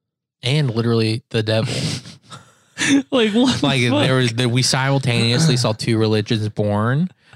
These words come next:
Speaker 1: wh-, <laughs> where one where he was the savior and one where he was the Satan.
Speaker 2: Yeah.
Speaker 1: Like,
Speaker 2: It was both.
Speaker 1: <laughs> Yeah, dude. Like, we, we simultaneously saw, uh, that be born. But, but, like, and I, but I think that's very dangerous.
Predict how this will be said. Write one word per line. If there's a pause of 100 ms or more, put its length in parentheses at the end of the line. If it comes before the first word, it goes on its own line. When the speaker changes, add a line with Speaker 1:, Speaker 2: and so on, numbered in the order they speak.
(160)
Speaker 1:
wh-, (280)
<laughs>
where
one
where
he
was
the
savior
and
one
where
he
was
the
Satan. (140)
Speaker 2:
Yeah. (100)
Speaker 1:
Like, (220)
Speaker 2:
It
was
both.
Speaker 1:
<laughs>
Yeah,
dude.
Like,
we,
we
simultaneously
saw, (520)
uh,
that
be
born.
But, (380)
but,
like,
and
I,
but
I
think
that's
very
dangerous.